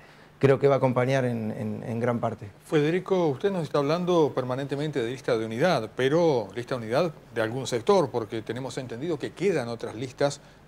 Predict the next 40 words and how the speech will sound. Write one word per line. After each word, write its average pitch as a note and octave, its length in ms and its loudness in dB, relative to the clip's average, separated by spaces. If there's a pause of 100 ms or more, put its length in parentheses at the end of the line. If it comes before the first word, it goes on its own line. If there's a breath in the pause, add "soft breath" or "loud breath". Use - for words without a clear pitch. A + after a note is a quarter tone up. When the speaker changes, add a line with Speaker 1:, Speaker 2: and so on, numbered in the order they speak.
Speaker 2:
para A#2 180 2
participar A2+ 540 -4
de A#2+ 60 -4
las A2+ 100 -4
paso B2+ 240 -2
aquí A#2 120 -8
en A#2+ 80 -8
la A2 80 -4
ciudad A#2 180 -4
de A2 60 -4
Tandil. C3 300 -6
La C3+ 80 0
lista A#2 240 -6
de G#2+ 80 -6
Coronel, A#2 300 -8
por B2 120 -8
ejemplo, C3+ 280 -10
se B2 100 -16
mantiene G#2+ 300 -14
en G2+ 40 -16
carrera. D3 360 -8
Speaker 1:
Sí, G#3 260 4
ent-, D#3+ 260 0
entiendo F3 640 2
que, C3+ 420 0
que B2+ 80 0
presentaron C#3 600 0
una C3 180 0
lista E3+ 400 2
el C3 120 -2
sábado C3 340 2
a A#2+ 60 2
la B2+ 80 2
noche, G3 500 2
que - 80 -10
tenían, A#2+ 640 -4
ya A#2+ 140 -4
lo A#2 100 -2
tenían A#2 240 -4
armado. D#3+ 540 2